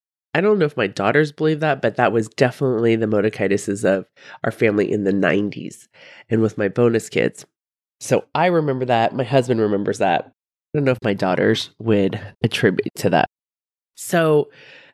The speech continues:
that was kinda, like, already nullified. My youngest daughter and I were like, "Yes, I think that'd be a great idea. You know, put our bikes on the bus."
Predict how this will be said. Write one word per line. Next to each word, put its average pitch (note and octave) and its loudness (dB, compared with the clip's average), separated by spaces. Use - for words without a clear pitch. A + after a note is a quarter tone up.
that D#3 2
was D#3 0
kinda, D3+ 0
like, C3+ 0
already C3+ 2
nullified. B2 0
My B2+ 0
youngest C3 2
daughter B2 2
and A#2 0
I A2+ 2
were A#2 4
like, A2+ 0
"Yes, D4 2
I F#3 2
think A3+ -2
that'd G#3+ 0
be G3+ 2
a F#3 0
great G#3+ 0
idea. A#2+ 0
You A2 2
know, G2+ 4
put D3+ 0
our D#3+ 4
bikes D3 -2
on B2+ 0
the B2+ 4
bus." G2+ -2